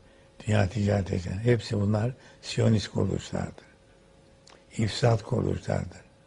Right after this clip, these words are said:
Hakkı aramazlar. Ufak bir zümrenin dünyayı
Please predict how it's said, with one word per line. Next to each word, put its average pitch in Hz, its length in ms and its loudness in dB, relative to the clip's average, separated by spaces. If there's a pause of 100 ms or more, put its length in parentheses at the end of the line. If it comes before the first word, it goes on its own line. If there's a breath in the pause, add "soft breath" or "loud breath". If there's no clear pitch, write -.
(340 loud breath)
Hakkı 107 380 0
aramazlar. 104 760 4 (560 loud breath)
Ufak 107 320 2
bir 107 80 2
zümrenin 101 560 2
dünyayı 107 460 0